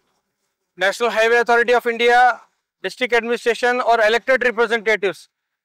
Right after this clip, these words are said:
इस issue को serious लेकर सब लोग एक मुत्तहिद होकर जो seriousness दिखाना था वो seriousness अब महसूस हो रहा है। Recently हम देखे हैं corporation के तरफ से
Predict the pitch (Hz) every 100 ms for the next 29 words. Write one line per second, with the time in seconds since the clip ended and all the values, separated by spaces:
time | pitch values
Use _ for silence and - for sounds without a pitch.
0 | _ 196 226 - 254 233 247 240 233 254
1 | 233 240 240 247 - _ _ _ - -
2 | 233 247 262 240 240 226 226 220 208 185
3 | - _ _ _ 196 - 254 262 254 254
4 | 247 220 - _ _ _ _ - 240 233
5 | 240 269 277 202 220 226 254 277 254 262
6 | 269 _ _ _ _ _ 208 233 - 226
7 | 254 - 262 254 262 233 233 240 208 208
8 | 262 233 233 240 226 214 247 - _ _
9 | _ _ 190 220 262 240 254 254 233 233
10 | 254 220 226 226 254 233 247 240 240 240
11 | 233 262 262